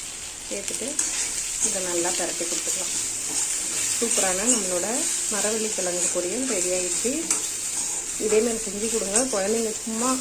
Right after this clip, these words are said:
வெறுமனே சாப்பிட்றத விட இந்த மாதிரி சாப்பிடும்போது ரொம்ப டேஸ்டியா சாப்பிடுவாங்க. ஒரு சாதத்தோட, அஹ், கொடுக்கலாம். இல்லைன்னா ஸ்நாக்ஸ் மாதிரி டப்பால போட்டு கூட கொடுக்கலாம். பசங்க ஈவினிங் வந்தா ஸ்நாக்ஸ் மாதிரி செஞ்சு கொடுக்கலாம். இந்த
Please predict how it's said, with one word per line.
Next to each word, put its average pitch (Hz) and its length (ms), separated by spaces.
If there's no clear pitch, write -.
வெறுமனே 220 400
சாப்பிட்றத 185 380
விட 185 120
இந்த 208 220
மாதிரி 202 180
சாப்பிடும்போது 190 440
ரொம்ப 196 240
டேஸ்டியா 208 440
சாப்பிடுவாங்க. 180 480
ஒரு 214 120
சாதத்தோட, 208 480
அஹ், 196 420
கொடுக்கலாம். 208 420
இல்லைன்னா 208 280
ஸ்நாக்ஸ் 233 480
மாதிரி 196 260
டப்பால 220 360
போட்டு 185 200
கூட 196 200
கொடுக்கலாம். 202 440
பசங்க 202 260
ஈவினிங் 202 360
வந்தா 190 200
ஸ்நாக்ஸ் 202 380
மாதிரி 196 240
செஞ்சு 190 300
கொடுக்கலாம். 202 420
இந்த 208 100